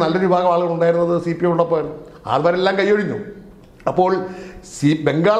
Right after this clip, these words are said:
ആവർത്തിക്കുമെന്ന് പണ്ട് മുദ്രാവാക്യം വഹിച്ചിട്ടുണ്ട്, അതായത് തുടർഭരണം ഉണ്ടാകുമെന്നാണ്. ഇപ്പം തുടർഭരണം വന്നപ്പോൾ മുപ്പത്തിനാല് വർഷം കഴിഞ്ഞപ്പോൾ അവിടെ സി പി എം തകർന്ന ശേഷം അവിടെ ബൂത്ത് തലത്തിൽ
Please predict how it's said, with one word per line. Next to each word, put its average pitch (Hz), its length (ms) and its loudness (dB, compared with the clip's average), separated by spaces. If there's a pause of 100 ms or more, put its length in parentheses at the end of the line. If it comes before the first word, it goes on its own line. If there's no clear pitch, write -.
ആവർത്തിക്കുമെന്ന് 214 600 2
പണ്ട് 214 180 0
മുദ്രാവാക്യം 214 420 2
വഹിച്ചിട്ടുണ്ട്, 147 420 -4 (220)
അതായത് 170 300 2
തുടർഭരണം 190 420 2
ഉണ്ടാകുമെന്നാണ്. 151 460 0 (340)
ഇപ്പം 170 140 0 (100)
തുടർഭരണം 226 500 0
വന്നപ്പോൾ 185 400 -2
മുപ്പത്തിനാല് 202 460 -2
വർഷം 180 240 -4
കഴിഞ്ഞപ്പോൾ 165 420 0 (500)
അവിടെ 160 200 2 (560)
സി 147 140 2
പി 170 100 2
എം 170 100 -2
തകർന്ന 151 300 0
ശേഷം 123 200 -2 (260)
അവിടെ 151 200 0 (320)
ബൂത്ത് 160 280 2
തലത്തിൽ 175 280 2